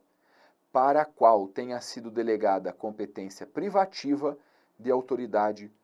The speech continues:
superior. Ó, se o cara tá proferindo um ato que foi delegado aqui competência privativa, o ato nem legal é. E outra, vício na, na competência privativa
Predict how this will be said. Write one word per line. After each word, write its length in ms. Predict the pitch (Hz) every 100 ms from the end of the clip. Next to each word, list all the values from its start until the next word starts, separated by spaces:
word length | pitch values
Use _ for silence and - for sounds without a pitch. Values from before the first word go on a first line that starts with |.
| _
superior. 640 | - 113 - 117 110 85 - _ _ _ _ _ _ _ _ _
Ó, 200 | - - - _ _ _
se 220 | - - 294
o 80 |
cara 280 | 294 302 302
tá 120 | 285
proferindo 560 | 269 269 - 233 226 247
um 80 | 180
ato 340 | 95 - - _ _ _ _ _
que 120 | -
foi 260 | 175 - 220
delegado 640 | 202 185 170 123 120 117
aqui 180 | 113 117
competência 800 | - 113 110 107 107 101 104 101
privativa, 760 | 98 98 87 - 202 226 101 - _ _ _ _ _ _
o 140 | 262
ato 220 | 214 285
nem 120 | 269 349
legal 380 | 381 320 -
é. 140 | 392 - _ _ _ _
E 100 | 302
outra, 300 | 220 - 107
vício 420 | - 180 277 -
na, 200 | 220 214
na 200 | - 160
competência 540 | 156 160 147 143 135 131
privativa 760 | 120 110 110 - 226 123